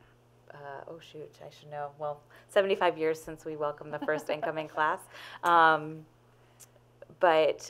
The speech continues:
Speaker 1: at the same time, things cost money. Um, I have to say, you know, kudos to our, our te-, colleagues in facilities. They make sure we don't have a lot of deferred maintenance, um, where some of our, our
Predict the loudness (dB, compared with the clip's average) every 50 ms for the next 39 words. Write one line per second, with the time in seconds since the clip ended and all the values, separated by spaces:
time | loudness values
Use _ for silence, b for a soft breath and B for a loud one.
0 | -8 -6 -4 -4 -6 -4 -6 -6 -6 -6 -8 -10 -8 -6 -4 -4 -4 -4 -4 -6
1 | -8 -10 -14 -18 -20 _ _ _ _ _ _ _ _ _ _ _ -20 -20 _ _
2 | _ _ -10 -10 -10 -12 -14 -12 -10 -8 -8 -8 -10 -12 -14 -12 -12 -12 -14 -18
3 | -20 -20 -20 _ _ _ _ _ _ _ _ b b b b b b b -4 -4
4 | -4 -4 -4 -4 -6 -6 -6 -8 -10 -10 -12 -10 -10 -10 -8 -8 -8 -10 -10 -10
5 | -10 -12 -10 -8 -6 -4 -4 -4 -4 -8 -10 -8 -6 -4 -4 -6 -6 -8 -10 -12
6 | -14 -16 -18 -20 -20 -20 _ -6 -2 0 2 2 0 -2 -6 -10 -10 -10 -12 -10
7 | -6 -6 -4 -4 -6 -6 -8 -10 -12 -14 -20 B B B B B B -12 -12 -12
8 | -12 -12 -8 -4 -2 -2 -2 -2 -2 -2 -4 -4 -4 -6 -10 -8 -6 -4 -2 -2
9 | -2 -2 -4 -6 -8 -8 -4 -4 -4 -4 -4 -8 -12 -14 -14 -12 -14 -14 -14 -14
10 | -18 -20 -20 -20 _ B B B B B B B B -6 -4 -4 -6 -8 -12 -18
11 | -20 -20 _ _ -4 -2 0 0 -2 -4 -8 -8 -6 -4 -2 0 0 2 0 0
12 | -2 -6